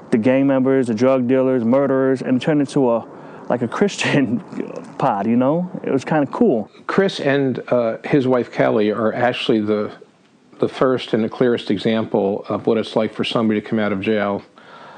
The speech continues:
Speaker 2: uh, who finds the Lord, and they are a person of peace that brings the Lord to, uh, their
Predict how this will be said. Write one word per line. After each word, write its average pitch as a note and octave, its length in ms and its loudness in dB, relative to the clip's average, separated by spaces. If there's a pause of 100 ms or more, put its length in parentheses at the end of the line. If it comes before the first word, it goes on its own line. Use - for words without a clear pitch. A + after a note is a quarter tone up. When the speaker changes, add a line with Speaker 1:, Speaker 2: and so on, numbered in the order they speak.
(160)
Speaker 2:
uh, A2 260 -2
who A#2+ 140 2
finds A#2+ 420 -2
the - 60 0
Lord, G2+ 440 0 (600)
and A2+ 320 0
they C3 140 2
are C3+ 140 2
a A2+ 60 -2
person G#2+ 420 -4
of F#2+ 140 -8
peace F#2+ 400 -4 (540)
that A2+ 300 2
brings A2+ 320 0
the A#2+ 80 -2
Lord G#2+ 400 2
to, A2+ 480 2 (100)
uh, G#2 300 -2 (320)
their A#2 480 2